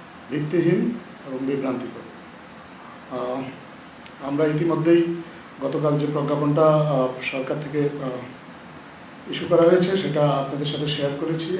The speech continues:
আপনারা এটা যদি একটু, আহ, মনোযোগ দিয়ে পড়েন, তাহলে আপনারা নিজেরাই বুঝতে পারবেন যে এই খবরটা ভিত্তিহীন।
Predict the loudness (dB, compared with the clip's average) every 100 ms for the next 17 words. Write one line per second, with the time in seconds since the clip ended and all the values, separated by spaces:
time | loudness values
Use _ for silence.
0 | -2 -2 0 2 2 0 -10 -16 -18 -10
1 | -4 0 2 2 2 2 2 4 4 4
2 | 4 2 0 2 0 2 0 4 4 4
3 | 2 2 2 0 -2 -2 -2 -4 0 2
4 | 2 0 -2 0 2 2 2 0 -2 -4
5 | -4 -4 -4 -6 -8 -12 -12 -12 -10 -10
6 | -10 -10